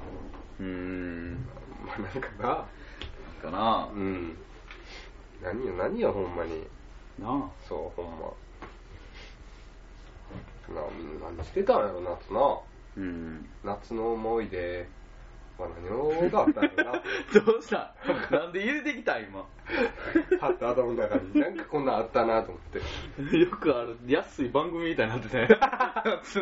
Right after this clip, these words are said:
Speaker 1: の思い出って。
Speaker 2: あるよな、安いのな。
Speaker 1: <laughs> うーん。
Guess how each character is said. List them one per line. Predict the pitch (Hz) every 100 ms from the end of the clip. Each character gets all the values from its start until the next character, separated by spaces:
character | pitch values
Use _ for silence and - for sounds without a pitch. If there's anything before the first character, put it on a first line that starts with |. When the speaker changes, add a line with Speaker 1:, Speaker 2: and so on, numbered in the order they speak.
| -
Speaker 1:
の | 214 -
思 | - 185
い | 175
出 | 143
っ | 127
て。 | - 104 - - 294 - - - -
Speaker 2:
あ | 117
る | 123
よ | 127
な、 | 101 98
安 | 123 - - 110
い |
の | 101
な。 | 104 113 180
Speaker 1:
<laughs> | 175 208 254 240 269 - - - 247 247 - 247 220 208 -
う | 104
ー |
ん。 | 196 - 98 95 95 95 90